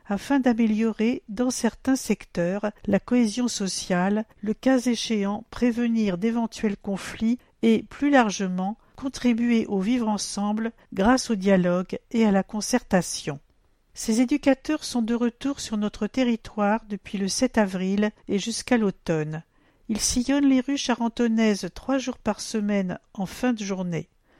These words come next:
Vous les reconnaîtrez à leur t-shirt jaune. Un banc de l'amitié à Anatole France. Le trente mars deux mille vingt-deux, le banc de l'amitié décoré par les enfants de l'accueil de loisirs élémentaires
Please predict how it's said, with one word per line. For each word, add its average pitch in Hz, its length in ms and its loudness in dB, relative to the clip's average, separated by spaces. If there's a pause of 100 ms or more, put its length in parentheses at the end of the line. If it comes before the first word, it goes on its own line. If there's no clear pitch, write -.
(140)
Vous 247 120 0
les 254 100 4
reconnaîtrez 226 880 2
à 190 120 2
leur 185 180 -4
t-shirt - 720 -4
jaune. 160 420 -6 (1600)
Un 254 160 8
banc 277 180 2
de 262 100 0
l'amitié 220 680 2 (140)
à 185 180 4 (100)
Anatole 226 460 4
France. - 720 -10 (560)
Le 214 80 -4
trente - 360 -4
mars 302 240 2
deux 240 120 0
mille 247 200 2
vingt-deux, 226 460 0 (300)
le 220 120 0
banc 247 200 2
de 240 100 2
l'amitié 233 560 0
décoré 226 480 -2
par 202 160 0
les 208 240 0
enfants 233 340 -4
de 208 120 -2
l'accueil 220 500 0
de 185 100 -4
loisirs 226 460 0
élémentaires 214 720 2